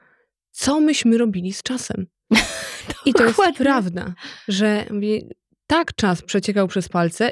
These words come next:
Speaker 1: Ja uważam, że my po prostu, jakimkolwiek byś rodzicem nie był, ale musimy być mistrzami organizacji. Mimo to, że,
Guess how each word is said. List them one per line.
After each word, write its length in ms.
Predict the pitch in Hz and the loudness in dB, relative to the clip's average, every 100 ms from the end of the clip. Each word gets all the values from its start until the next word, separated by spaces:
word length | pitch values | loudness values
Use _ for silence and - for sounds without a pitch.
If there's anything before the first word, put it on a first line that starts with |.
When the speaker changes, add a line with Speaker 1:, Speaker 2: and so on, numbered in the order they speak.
| - | 0
Speaker 1:
Ja 200 | 233 262 | 2 2
uważam, 500 | 220 196 185 202 220 | 2 0 0 0 0
że 220 | 196 185 | 0 2
my 320 | 196 190 196 | 4 4 4
po 140 | 196 180 | 0 -6
prostu, 760 | - 175 160 - - 190 226 | -2 0 0 -4 -4 -2 0
jakimkolwiek 880 | - 359 370 262 233 - 247 240 240 | 0 -2 0 0 0 2 2 2 0
byś 180 | 208 208 | -2 -2
rodzicem 560 | 214 202 214 226 208 202 - _ _ _ _ | 0 0 0 2 2 0 -4 _ _ _ _
nie 340 | 196 196 247 277 | 2 4 6 2
był, 240 | 185 160 - - | 0 -4 -8 -4
ale 300 | 190 196 202 | 0 2 0
musimy 680 | 196 190 196 - - 226 202 | 2 2 2 2 2 4 4
być 400 | 180 180 196 - - - - | 2 0 0 -8 -14 -8 0
mistrzami 480 | 202 - 214 190 | 0 0 0 2
organizacji. 680 | 190 185 190 196 226 180 196 | 2 2 2 2 2 -2 -4
Mimo 280 | 190 196 190 | 0 2 2
to, 200 | 190 196 | 0 0
że, 260 | 180 180 | 2 0